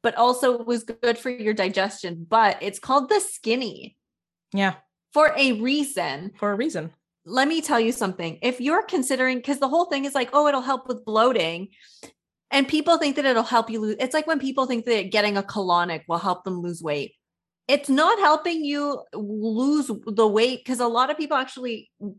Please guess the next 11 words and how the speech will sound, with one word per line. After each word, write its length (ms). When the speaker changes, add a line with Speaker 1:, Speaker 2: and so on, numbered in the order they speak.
Speaker 1:
apparently 480
colonics 760
have, 300
like, 160
there's 180
a 60
spike 360
in 80
people 300
who 180
get 280